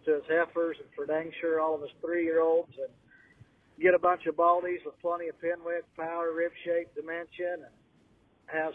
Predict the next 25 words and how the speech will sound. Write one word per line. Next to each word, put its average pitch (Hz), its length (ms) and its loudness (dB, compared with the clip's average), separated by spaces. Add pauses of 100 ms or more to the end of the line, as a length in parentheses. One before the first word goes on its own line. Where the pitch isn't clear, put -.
some 151 100 -12
incredible 156 480 2 (100)
show 170 280 4
steer 156 180 2
mamas 156 400 -4
of 147 80 -6
the 131 80 -10
future 151 480 -2
in 135 80 -12
there. 131 180 -12
There's 147 240 -2
no 156 140 0
doubt 156 320 4
in - 60 -10
my 165 160 2
mind 151 320 -4
that 156 240 0
bull, 160 340 4 (800)
that's 180 320 2
where 185 180 -2
his 196 100 -4 (100)
true 185 180 -2
value 180 320 -2
is 170 160 -8
gonna 165 140 -6